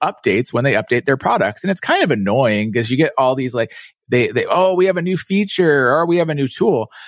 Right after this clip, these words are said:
But honestly, it's extremely helpful. They're doing all the hard work for you. So if you do a review of a product or service, get on their mailing list, make sure you know, and then you'll get an email when they launch something new.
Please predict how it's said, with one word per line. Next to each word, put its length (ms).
But 120
honestly, 420
it's 220
extremely 480
helpful. 400
They're 100
doing 240
all 100
the 80
hard 220
work 220
for 180
you. 160
So 160
if 80
you 80
do 140
a 80
review 360
of 80
a 60
product 380
or 80
service, 420
get 160
on 140
their 100
mailing 460
list, 420
make 240
sure 220
you 160
know, 320
and 100
then 140
you'll 160
get 160
an 160
email 480
when 100
they 120
launch 340
something 420
new. 480